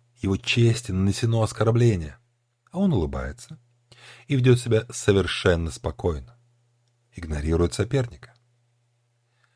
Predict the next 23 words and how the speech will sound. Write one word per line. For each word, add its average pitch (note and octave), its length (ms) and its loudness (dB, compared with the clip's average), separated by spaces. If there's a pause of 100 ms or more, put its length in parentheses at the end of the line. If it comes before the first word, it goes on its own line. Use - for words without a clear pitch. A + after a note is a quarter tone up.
(560)
Правда, F#2 280 2
вот E2+ 120 0
через D#2+ 220 -2
день-другой E2+ 560 2
альфа-лидер F2+ 540 -4
подкарауливает F2+ 800 -2
этого D2+ 200 -8
выскочку, - 680 -8 (220)
выскочку G2+ 420 -4
уже F2 380 -4
в F2 80 -6
невыгодном F#2+ 600 0
положении. C#2 600 -10 (1000)
И G3 40 -2
мстит. - 400 -4 (760)
Порой G#2+ 380 -8 (300)
страшно. - 480 -18 (1800)
Так E2+ 160 -6
что, - 120 -6
если - 140 -8
мы E2+ 100 0
сделали D#2+ 360 -2
пакость, - 600 -6